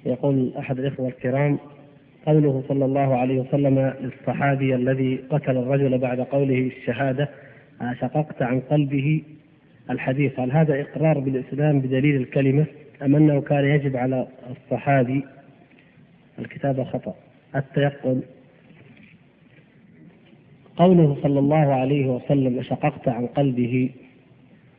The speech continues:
وأمثاله، كما في قول الله تبارك وتعالى: "ولا تقولوا لمن ألقى إليكم السلام لست مؤمنا"، يدل على وجوب التثبت أو التبين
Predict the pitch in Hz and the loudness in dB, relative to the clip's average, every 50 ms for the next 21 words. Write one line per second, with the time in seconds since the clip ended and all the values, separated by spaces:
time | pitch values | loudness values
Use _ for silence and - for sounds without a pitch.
0 | _ _ - 131 127 131 131 131 123 - 147 139 139 131 131 131 - - - 123 | _ _ -4 -4 -2 0 -2 -2 0 0 0 2 2 2 0 -2 -6 -8 -8 -6
1 | 120 127 117 127 131 131 135 131 131 131 123 135 135 127 127 131 131 131 131 131 | -4 -4 -4 -4 -4 -2 0 0 0 0 0 0 0 0 -2 -2 -4 -2 -2 -2
2 | 127 127 127 - 127 123 - 127 135 139 135 131 131 135 135 135 135 - 127 - | -2 -2 -2 -4 -4 -4 -4 -2 0 2 2 2 2 2 0 0 -2 -4 -4 -2
3 | - 143 143 131 131 131 131 131 135 131 127 123 131 127 127 123 120 143 139 135 | 0 2 2 4 4 2 2 0 -2 -4 -4 -2 -2 0 0 0 0 -2 -2 -2
4 | - - 127 123 127 131 135 139 - 127 127 127 127 - - 127 131 139 139 131 | -2 -4 -2 0 0 0 0 0 0 0 -2 -2 -2 -2 -2 0 2 4 4 4
5 | 127 127 131 131 - - - 120 120 139 139 131 131 127 127 135 139 135 - - | 4 2 0 -2 -4 -4 -2 2 2 4 4 4 2 2 4 4 2 0 -2 -6
6 | - - - - - - - - - - - - - - - - - - - - | -14 -18 -20 -20 -20 -20 -20 -20 -20 -20 -20 -20 -20 -20 -20 -20 -20 -20 -20 -20
7 | - - 151 139 139 139 165 175 165 151 147 151 165 170 - - - 139 143 147 | -8 -4 -2 2 6 8 8 10 10 8 8 8 6 6 4 2 -2 -2 0 2
8 | 147 143 139 139 139 135 127 139 156 165 170 175 170 156 143 131 - - - - | 2 2 2 2 0 0 2 4 4 6 6 6 6 4 0 -4 -10 -16 -20 -20
9 | - - - - - - - - - - 151 147 - - - - 143 131 - 156 | -20 -20 -20 -20 -20 -20 -20 -20 -12 -8 -6 -6 -6 -8 -4 -4 -4 2 2 2
10 | 147 135 127 117 120 - - - - - - - - - - - - - 151 165 | 2 2 0 0 -2 -2 -2 -8 -20 -20 -20 -20 -20 -20 -20 -20 -6 2 4 6
11 | 175 151 139 156 - - - 147 143 151 147 143 131 123 117 | 6 6 4 2 0 2 2 4 6 6 6 6 6 4 2